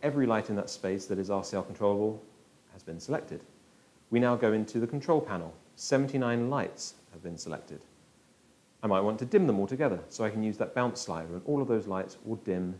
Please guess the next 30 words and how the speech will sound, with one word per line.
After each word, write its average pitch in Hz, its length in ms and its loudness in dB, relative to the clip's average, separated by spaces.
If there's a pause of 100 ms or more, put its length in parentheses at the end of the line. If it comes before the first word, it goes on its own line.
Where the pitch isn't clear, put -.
(120)
together, 90 320 -4
maintaining 107 760 -2
where 104 160 0
they 95 160 0
are 90 260 -4 (220)
in 92 80 -6
dimming 104 260 -2
level 87 320 -4
compared 82 260 -14
to 95 100 -8
each 117 100 -10
other. 110 180 -2 (760)
We 104 80 -2
can 110 160 -2
rotate 113 460 0
them 143 260 0
and 143 120 -8
tilt - 200 -2
them, 85 140 -10 (260)
like 104 100 -6
we're 110 60 -6
doing 107 240 0
in 107 40 0
the 104 60 2
bottom 107 320 -4
right 104 220 -2
with 101 120 -2
the 104 60 -4
joystick 120 480 -4
command. 85 320 -12